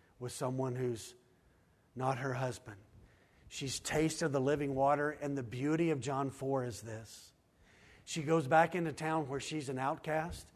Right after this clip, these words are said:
and she goes to all those people who view her as an outcast, and she says, "You've got to come out to Jacob's well. I met a man who knows everything about me." Look, think about that for a second.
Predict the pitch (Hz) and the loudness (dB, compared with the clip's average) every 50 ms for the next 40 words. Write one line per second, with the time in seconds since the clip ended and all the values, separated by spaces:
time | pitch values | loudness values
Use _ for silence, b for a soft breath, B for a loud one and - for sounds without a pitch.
0 | B B B B B B B - 143 131 - 156 131 147 151 143 127 135 151 - | B B B B B B B -10 -8 -6 -6 -4 -2 0 0 0 -2 -4 -4 0
1 | 143 139 147 160 156 160 147 - - 165 165 175 160 165 - 131 143 135 123 107 | 2 4 4 4 2 0 -4 -4 -2 -2 -2 0 -2 -2 -2 -2 -2 -4 -4 -6
2 | 95 120 123 135 151 151 151 156 165 165 165 147 156 151 156 165 160 - 165 165 | -6 -4 0 0 0 0 0 0 0 0 0 -2 -4 -4 -4 -4 -4 -6 -4 -4
3 | 170 175 175 - B B B B B B B 151 151 - - 151 135 - 175 156 | -4 -4 -6 -10 B B B B B B B -6 -4 -4 -4 -4 0 2 2 2
4 | 139 110 131 160 139 175 180 170 170 170 - - 165 151 151 147 151 151 - - | 2 0 -2 2 6 6 8 8 6 2 -2 -2 0 2 4 4 4 2 0 -6
5 | - 135 120 113 139 139 131 - 135 113 - 117 123 127 113 107 104 - - - | -8 -8 -4 -2 -2 -2 0 -2 -8 -8 -8 -6 -6 -6 -8 -8 -12 -16 -18 -18
6 | - - - - - - - - - - - - - - - - - b b b | -18 -20 -20 -20 -20 -20 -20 -20 -20 -20 -20 -20 -20 -20 -20 -20 -20 b b b
7 | b b b b b b b - 143 147 160 165 165 170 170 170 170 170 165 165 | b b b b b b b 4 6 8 8 8 8 6 6 6 6 6 6 6
8 | 165 170 165 165 165 160 156 151 147 139 131 151 139 151 151 165 170 160 - 175 | 6 6 6 4 2 4 4 4 4 4 4 4 4 4 4 4 0 0 0 0
9 | 156 156 156 139 151 143 139 131 127 127 131 131 127 160 190 185 185 - - - | 0 0 2 2 4 4 4 4 2 0 -2 -2 -2 -2 -2 -4 -4 -6 -2 0
10 | 226 202 175 160 147 147 - - 143 131 - - 131 123 - 143 131 131 - 170 | 0 0 0 0 0 0 2 2 0 0 0 -4 -8 -6 -6 -6 -8 -6 -8 -10
11 | 175 | -12